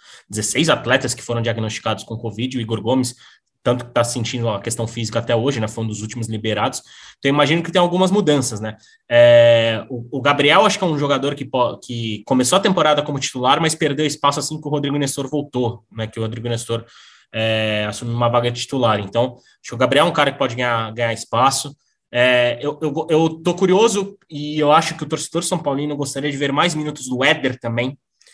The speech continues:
O Éder conseguiu entrar bem. O Éder é um jogador que ficou no clube pra tentar, é, esportivamente re-, dar uma resposta, já que teve um dois mil e vinte e um muito complicado, e ontem ele entrou bem, entrou ligado, e é,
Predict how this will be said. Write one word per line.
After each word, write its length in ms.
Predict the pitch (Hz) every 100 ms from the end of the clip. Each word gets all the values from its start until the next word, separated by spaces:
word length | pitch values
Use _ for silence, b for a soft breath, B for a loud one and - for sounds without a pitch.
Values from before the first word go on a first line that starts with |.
| b b _
O 100 | 110
Éder 500 | 127 139 151 143 -
conseguiu 540 | 143 120 127 120 165
entrar 300 | 175 143 139
bem. 440 | 120 135 151 160 -
O 160 | 131 127
Éder 240 | 151 156
é 60 | 151
um 100 | 147
jogador 420 | 143 135 131 123
que 220 | 123 131 120 _ _ _ _
ficou 640 | - - - 131 - 165 208
no 180 | 196 170
clube 320 | 147 139 135
pra 200 | 123 135
tentar, 680 | 139 131 120 143 160 156 B B B B -
é, 580 | 117 117 117 117 113 113
esportivamente 1080 | 135 156 147 - 139 131 127 151 156 - _ _ _ -
re-, 380 | 117 117 104 -
dar 360 | 117 117 139 147
uma 160 | 143
resposta, 540 | 127 117 - 139 - 123
já 100 | 120
que 120 | -
teve 160 | 123 117
um 40 |
dois 160 | 120 113
mil 140 | 120
e 40 |
vinte 220 | 110 117 117
e 60 |
um 40 | 120
muito 200 | 120 -
complicado, 540 | 120 110 - 135 131
e 80 | 127
ontem 240 | 170 180
ele 100 | 151
entrou 300 | 139 120 147
bem, 220 | 120 143
entrou 200 | 131 -
ligado, 400 | 139 113 123 135
e 100 | 135
é, 160 | 131